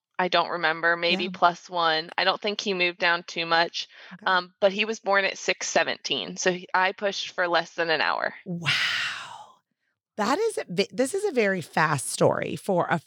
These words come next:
Speaker 2: first time person giving birth, you know, getting in an induction. Like, this is incredible.
Speaker 1: Yes. Yes.
Speaker 2: Okay.
Speaker 1: I was not expe-, I was expecting it to be, you know,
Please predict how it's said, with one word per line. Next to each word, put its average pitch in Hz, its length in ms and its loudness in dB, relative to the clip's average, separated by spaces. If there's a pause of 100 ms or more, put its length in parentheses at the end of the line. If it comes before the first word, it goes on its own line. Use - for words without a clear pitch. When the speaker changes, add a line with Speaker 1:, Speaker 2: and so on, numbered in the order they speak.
Speaker 2:
first 190 400 -2
time 165 560 0 (420)
person 180 380 0
giving 175 300 0
birth, 143 580 0 (480)
you 185 180 -2
know, 156 220 2
getting 185 340 2
in 202 120 2
an 196 120 2
induction. 156 1200 0
Like, 143 460 0 (100)
this 190 240 0
is 349 140 0
incredible. 165 880 2 (340)
Speaker 1:
Yes. 185 580 0 (120)
Yes. 170 280 2
Speaker 2:
Okay. - 120 -14
Speaker 1:
I 190 140 2
was 233 160 -4
not 202 220 2
expe-, 208 240 -2
I 220 100 4
was 302 120 -4
expecting 214 480 -2
it - 240 2
to 196 100 -4
be, 170 520 2 (140)
you 180 160 -2
know, 160 280 2